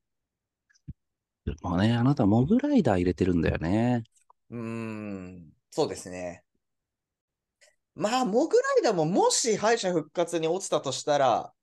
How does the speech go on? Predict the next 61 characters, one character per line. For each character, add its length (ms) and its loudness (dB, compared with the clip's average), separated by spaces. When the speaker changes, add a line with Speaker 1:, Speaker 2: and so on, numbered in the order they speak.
Speaker 2:
か 160 -6
な 120 2
り 300 -8
強 280 0
い 20 0
ん 80 2
じ 80 2
ゃ 60 -2
な 100 -6
い？ 100 -16
Speaker 1:
う 60 2
ん。 40 4
う 20 4
ん。 100 -14
そ 300 -8
う 20 -20
で 40 -20
す 180 -14
ね。 340 -4
七 360 2
曲 300 4
り 80 4
は 100 4
確 220 -6
か 80 0
に 60 0
敗 420 -2
者 180 0
か 140 -2
ら 160 2
上 40 -4
が 120 2
る 160 0
イ 80 -6
メ 160 0
ー 40 -4
ジ 140 -10
な 140 -2
い 60 -4
ん 120 -4
だ 80 -14
よ 100 -18
な。 300 -12
Speaker 2:
そ 400 -20
う 40 -20
ね。 340 -10
や 80 -4
っ 60 -12
ぱ 120 0
人 400 -6
気 140 -6
は 120 2
本 240 -6
当 100 -4
に 100 -6
な 160 2
い 60 -2
だ 100 -4
ろ 100 -8
う 40 -14
し。 280 -16